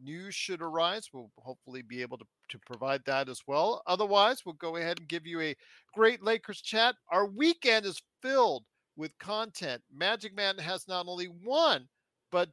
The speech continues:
two team previews on the way on Saturday and Sunday, including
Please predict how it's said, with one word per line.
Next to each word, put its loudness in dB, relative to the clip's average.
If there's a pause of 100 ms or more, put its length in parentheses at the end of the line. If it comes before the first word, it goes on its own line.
(100)
two -4 (160)
team -10
previews -8
on -4
the -6
way -2
on -6
Saturday -2
and -10
Sunday, -8
including -6